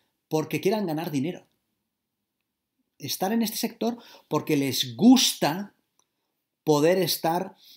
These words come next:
operando con acciones o con productos financieros. Les gusta, les da satisfacción por su mentalidad o por su trayectoria profesional, poder complementar,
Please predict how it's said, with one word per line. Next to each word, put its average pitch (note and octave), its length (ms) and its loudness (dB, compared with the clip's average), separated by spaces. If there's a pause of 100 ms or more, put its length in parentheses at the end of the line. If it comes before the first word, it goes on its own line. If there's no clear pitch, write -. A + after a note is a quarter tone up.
(140)
operando D#3+ 760 -2 (240)
con C3+ 180 -4
acciones E3 520 -6
o - 140 -4
con D3 160 0
productos D3 400 -4
financieros. C#3+ 800 -10 (160)
Les C3 400 -6
gusta, D3 540 -4 (220)
les C#3 240 -2
da E3+ 180 0
satisfacción E3 1300 -2 (420)
por B2 160 -6
su - 160 -2
mentalidad A#2+ 680 -4
o C#3+ 100 0
por - 140 0
su C3+ 180 -4
trayectoria B2+ 560 -6
profesional, C#3 880 -6 (600)
poder D#3+ 500 0 (540)
complementar, D3+ 1300 2